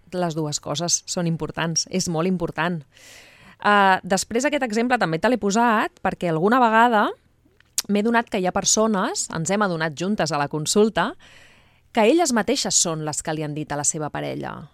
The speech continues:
«No, no, és que no vull que m'acompanyis, és que tu tranquil, és que jo ja m'ho faré». Però saps aquell «jo ja m'ho faré» de «més et val que vinguis»? Però clar,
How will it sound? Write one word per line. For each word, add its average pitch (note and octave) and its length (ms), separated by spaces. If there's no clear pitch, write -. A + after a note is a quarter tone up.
«No, G#3+ 180
no, C#4 80
és C4 100
que A3+ 80
no A#3+ 80
vull D4+ 120
que D4 80
m'acompanyis, A3 680
és - 80
que C#4+ 100
tu D#4 100
tranquil, E4 400
és - 120
que B3+ 100
jo B3+ 120
ja F4+ 80
m'ho E4+ 100
faré». A#3+ 300
Però A#3 100
saps B3 180
aquell G4 220
«jo C4+ 160
ja C4 140
m'ho A#3+ 80
faré» G#3+ 340
de F#3 540
«més G#3 180
et G#3 140
val F#3+ 160
que F#3+ 80
vinguis»? E3+ 540
Però A3 160
clar, B3 300